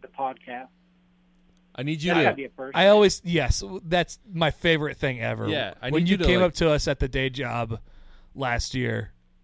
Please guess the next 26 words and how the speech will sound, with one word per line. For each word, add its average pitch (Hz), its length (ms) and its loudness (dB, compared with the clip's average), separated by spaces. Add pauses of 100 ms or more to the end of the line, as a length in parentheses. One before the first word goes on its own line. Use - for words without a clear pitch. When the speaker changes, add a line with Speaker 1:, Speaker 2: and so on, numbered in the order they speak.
(200)
Speaker 3:
uh, 127 220 -4
and 131 220 -2
you 135 120 -2
said, 123 460 -2 (200)
"Mark 143 400 -2
from 127 160 -8
Three 135 200 0
Beers 120 300 -2
Later," 120 440 -4
it 143 120 -2
just, 135 320 -4 (500)
it 180 100 2
was 165 200 2
incredible. 120 680 -4 (440)
That 143 100 0
was 143 160 2
fantastic. 117 580 -4
Speaker 2:
Yeah, 107 140 -4
I 123 100 -4
need 151 180 -4
you 185 80 -6
to, 175 100 -2
like, 107 180 -4 (480)
write 120 220 -2
a 120 60 -2
letter 107 580 -4